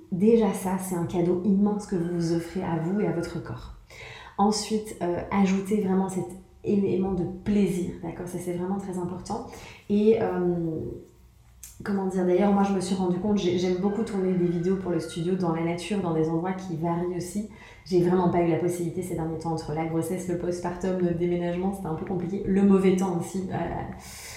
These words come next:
donc du coup, euh, je sais que ça, c'est, c'est une notion de, qui va apporter du plaisir aussi. Il y a le coq qui chante. <laughs> Euh, donc vous voyez, ça c'est important aussi.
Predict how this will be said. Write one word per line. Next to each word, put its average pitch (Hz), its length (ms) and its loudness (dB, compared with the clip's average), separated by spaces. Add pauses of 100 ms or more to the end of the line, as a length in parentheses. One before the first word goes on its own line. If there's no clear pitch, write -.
(160)
donc 185 180 6
du 180 140 4
coup, 220 300 2
euh, 170 520 0
je 170 140 -2
sais 214 160 0
que - 40 -4
ça, 196 140 -2
c'est, 180 240 -2
c'est - 140 -4
une 170 120 2
notion 175 280 -2
de, 175 140 2
qui 175 220 -6
va 165 120 0
apporter 170 260 -2
du 175 120 -2 (100)
plaisir 196 480 2
aussi. 196 400 -6
Il 170 80 -8
y - 20 -8
a - 40 -6
le - 40 -8
coq 175 140 -8
qui - 160 -10
chante. - 300 -10
<laughs> - 20 -10 (520)
Euh, 175 200 2
donc 190 100 4
vous 180 60 2
voyez, 196 240 4
ça 220 100 2
c'est 190 160 -4
important 175 380 -2
aussi. - 160 -8